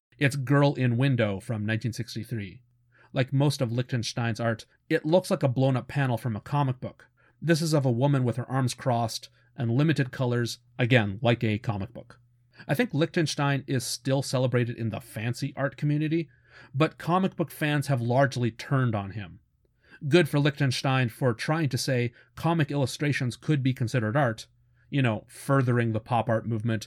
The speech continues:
of people like Andy Warhol. But Lichtenstein would just enlarge and copy the work of other artists, without permission or compensation. I'd say the people he copied, Tony Abruzzo,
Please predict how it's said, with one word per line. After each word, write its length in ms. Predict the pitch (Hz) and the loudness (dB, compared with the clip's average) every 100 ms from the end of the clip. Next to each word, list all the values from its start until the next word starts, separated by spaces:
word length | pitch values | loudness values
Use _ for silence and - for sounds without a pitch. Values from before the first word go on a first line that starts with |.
| - | -8
of 180 | 127 117 | -4 -2
people 240 | 135 117 107 | -2 0 -2
like 180 | 101 | -2
Andy 220 | 117 110 98 | -2 -2 -2
Warhol. 540 | 117 135 113 110 107 _ _ _ | 0 0 0 -2 -4 _ _ _
But 140 | 156 165 | -2 0
Lichtenstein 680 | 190 254 220 - 190 175 | -2 -2 -2 0 0 2
would 140 | 151 143 | 0 2
just 240 | 175 - _ _ | 0 -2 _ _
enlarge 560 | 156 135 120 139 139 135 | 0 2 6 6 6 4
and 200 | 135 131 | 0 0
copy 440 | - 123 123 107 | -2 -2 -2 -4
the 160 | 107 131 | 0 0
work 320 | 120 131 127 | 4 4 4
of 140 | 123 - | -2 0
other 320 | 117 113 110 | 0 0 2
artists, 540 | 113 95 - - - - - - | 0 0 -8 -14 -16 -18 -6 2
without 320 | 160 165 190 | 6 6 4
permission 460 | 170 151 160 113 - | 2 4 2 -2 4
or 180 | 139 | 4
compensation. 800 | 131 143 123 107 139 123 - - - _ _ _ - 135 | 4 0 0 -2 0 -2 -4 -14 -20 _ _ _ -8 0
I'd 180 | 160 | 0
say 260 | - 180 175 | 2 0 0
the 160 | 135 131 | 0 -2
people 260 | 165 139 | 0 0
he 120 | 113 | -2
copied, 540 | 123 - 208 131 131 127 _ _ | 0 2 2 2 0 -2 _ _
Tony 260 | - 131 113 | -2 0 0
Abruzzo, 600 | 104 127 127 131 127 | 2 0 2 2 2